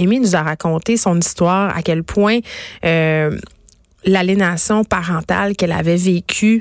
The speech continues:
à un très jeune âge, on parle d'une petite fille, euh, en cinq, sixième année après secondaire un, à quel point cette aliénation-là a eu des conséquences et continue à avoir des conséquences sur sa vie. C'est une entrevue, euh, qui m'a beaucoup touchée.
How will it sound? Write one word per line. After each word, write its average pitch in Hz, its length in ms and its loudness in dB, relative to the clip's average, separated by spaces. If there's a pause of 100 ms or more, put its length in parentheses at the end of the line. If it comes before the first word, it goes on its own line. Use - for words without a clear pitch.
à 160 100 -2
un 156 100 -2
très 247 240 0
jeune 190 200 0
âge, 180 240 0
on 151 100 -2
parle 180 180 -2
d'une 175 140 0
petite - 180 -6
fille, 196 320 2
euh, 156 120 0 (720)
en 151 360 0
cinq, 190 320 0
sixième 180 340 0
année 170 400 2
après 190 300 0
secondaire 170 520 0
un, 214 100 0
à 214 40 0
quel 165 160 0
point 247 160 0
cette 170 300 -4
aliénation-là 175 800 0
a 180 60 0
eu 190 100 2
des 190 120 0
conséquences 185 680 -2
et 170 80 -2
continue 240 640 0
à 170 100 -2
avoir 180 240 2
des 170 100 0
conséquences 170 480 -2
sur - 140 -2
sa 165 200 0
vie. 190 180 -2 (580)
C'est - 200 -2
une 196 40 2
entrevue, 196 500 0
euh, 165 200 2
qui - 180 -4
m'a 180 140 4
beaucoup 233 340 0
touchée. - 420 -2